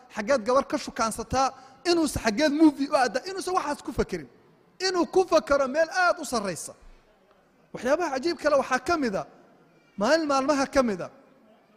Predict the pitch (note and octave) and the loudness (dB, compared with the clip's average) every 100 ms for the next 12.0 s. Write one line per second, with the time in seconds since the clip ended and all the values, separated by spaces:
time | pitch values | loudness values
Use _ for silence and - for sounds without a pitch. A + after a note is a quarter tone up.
0 | _ _ _ - A3+ D4+ C#4 - D4+ C#4+ | _ _ _ -4 0 2 2 2 0 0
1 | - A#3+ G3 C#3+ - - - _ - D#4 | -2 -4 -4 -8 -12 -20 -20 _ -4 -2
2 | - A3+ B3+ G3 A#3+ A#3 G#3 G#3+ B3 G3+ | -2 0 0 0 -4 -2 -2 2 2 2
3 | - - - - _ _ _ _ _ _ | -4 -20 -20 -20 _ _ _ _ _ _
4 | _ - A#3+ A#3 E4 E4 C#4 - C4+ A#3 | _ -2 2 2 2 2 2 0 -6 -2
5 | A#3 F#3+ A#3+ A#3 - - - _ _ _ | -2 0 -2 -2 -6 -18 -20 _ _ _
6 | _ - G#3+ A3+ A3 A3+ A#3+ D#4 C#4 - | _ -4 0 2 0 0 2 2 0 -2
7 | A3+ A#3 A3+ A3+ B3+ E3 - - - - | -4 0 0 4 2 2 -8 -20 -20 -20
8 | _ _ _ _ _ B3+ B3+ C#4 C4 - | _ _ _ _ _ 0 4 6 6 4
9 | - A3 G#3+ C#4+ A#3+ G#3+ G3 G#3 E3+ - | -2 -2 2 0 0 -2 -4 -6 -8 -12
10 | - _ _ _ _ _ _ _ _ G#3+ | -20 _ _ _ _ _ _ _ _ -2
11 | A3 C4 A#3+ G#3+ A3 F#3+ D#3 F#3 F#3+ - | 2 2 2 0 -2 -2 -4 -6 -6 -10